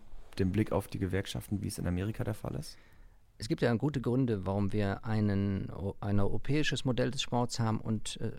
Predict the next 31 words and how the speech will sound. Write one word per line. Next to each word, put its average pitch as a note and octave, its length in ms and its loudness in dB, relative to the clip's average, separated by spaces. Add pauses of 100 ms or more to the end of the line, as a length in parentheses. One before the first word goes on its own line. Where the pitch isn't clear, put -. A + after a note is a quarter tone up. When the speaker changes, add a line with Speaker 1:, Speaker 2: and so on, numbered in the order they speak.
(160)
Speaker 2:
dass G#2 140 -4
es G#2 100 -4
ein A2 120 2
U-S-amerikanisches F#2+ 960 -2
gibt. - 220 -6 (1000)
Das - 140 -4
basiert A#2 280 2
natürlich B2 320 0
auf - 100 -2
der F#2+ 260 2
Grundlage, A#2+ 720 2
wir G#2+ 180 2
haben G#2+ 160 4
Vereinssport A#2 720 0
als - 220 -4
Grundlage G#2+ 560 -2
und G#2+ 200 -4
in F#2 80 -4
Amerika G2+ 500 0 (100)
sind G2+ 240 0
es - 120 -6
die, F#2+ 140 -8 (180)
die G2+ 180 -4
Colleges. - 800 4 (140)
Ähm, G2 500 0 (1300)
und G2+ 400 2
deshalb A#2+ 220 2
ist A2+ 80 4
es A2 140 2
grundsätzlich A#2+ 580 2
verschieden. A2 480 2